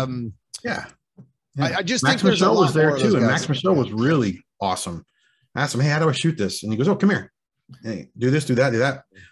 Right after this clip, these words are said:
Speaker 2: Look at that nail right there. Stop right there." And I was like, "Oh." So, I mean, there, there's a lot of good, you know,
Speaker 1: So
Speaker 2: there's a
Speaker 1: I'm,
Speaker 2: lot of
Speaker 1: I'm, dude, I gotta tell you, I'm glad you brought him up.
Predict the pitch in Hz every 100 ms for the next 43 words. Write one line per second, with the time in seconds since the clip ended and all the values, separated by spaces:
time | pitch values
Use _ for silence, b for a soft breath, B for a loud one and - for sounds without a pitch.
0 | - 110 135 131 135 131 - - 110 127
1 | 127 110 92 120 131 127 127 123 - 131
2 | 123 123 113 107 101 98 104 170 - _
3 | _ - 123 120 131 131 151 196 175 120
4 | 98 87 92 80 _ _ 104 87 85 214
5 | 139 101 240 285 165 180 202 208 214 -
6 | 175 151 156 170 170 165 160 151 151 139
7 | 117